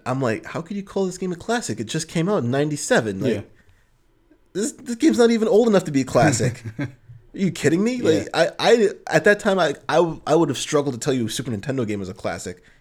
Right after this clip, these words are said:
Speaker 1: in the P S two era.
Speaker 2: Hmm.
Speaker 1: I would have struggled to do that.
Speaker 2: Mm-hmm.
Speaker 1: And you, you look back at it, and you, you, you almost feel dumb. Of course, Castlevania Symphony of the Night is a classic.
Speaker 2: Yeah.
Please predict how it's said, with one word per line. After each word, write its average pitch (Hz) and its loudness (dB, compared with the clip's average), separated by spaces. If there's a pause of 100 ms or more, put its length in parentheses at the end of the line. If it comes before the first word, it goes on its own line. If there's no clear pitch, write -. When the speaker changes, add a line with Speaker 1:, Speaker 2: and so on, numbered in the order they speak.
(120)
Speaker 1:
in 117 -4
the 113 -4
P 113 -6
S 104 -4
two 101 -10
era. 80 -12 (640)
Speaker 2:
Hmm. 254 -2 (520)
Speaker 1:
I 131 0
would 156 2
have 139 -2
struggled 139 0
to 92 -12
do 85 -8
that. - -10
Speaker 2:
Mm-hmm. 135 -4 (960)
Speaker 1:
And 113 -2 (1080)
you, 123 -10
you 104 -4
look 110 0
back 123 0
at 101 0
it, 98 -4
and 104 -6 (100)
you, 123 -6
you, 123 -2
you 127 -2
almost 123 0
feel 113 -2
dumb. 131 -2
Of - -10
course, - 2
Castlevania 117 0
Symphony 120 -4
of 107 -2
the 104 -2
Night 104 -2
is 95 -6
a 98 -6
classic. - -6
Speaker 2:
Yeah. 104 -8